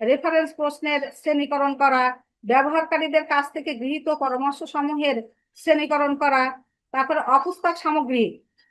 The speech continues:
শুধু যে আমরা বই পুস্তক পড়ি তা না, থেকে যে জ্ঞান সাম-, জ্ঞান অর্জন করি তা না,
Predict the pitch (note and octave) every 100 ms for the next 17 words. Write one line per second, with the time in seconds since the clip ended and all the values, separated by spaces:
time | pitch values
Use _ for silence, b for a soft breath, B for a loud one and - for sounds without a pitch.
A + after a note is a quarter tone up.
0 | _ D4+ E4+ D4+ F4+ E4 E4+ C#4 D4 E4+
1 | E4+ F4+ E4+ D#4+ D#4+ E4 C#4 C#4 C#4 B3
2 | D#4 D4+ D4 D#4 C4+ C4+ C#4 C#4+ B3+ A#3
3 | B3+ C4+ C4+ A#3+ C#4 C#4+ D4 C4+ B3 B3+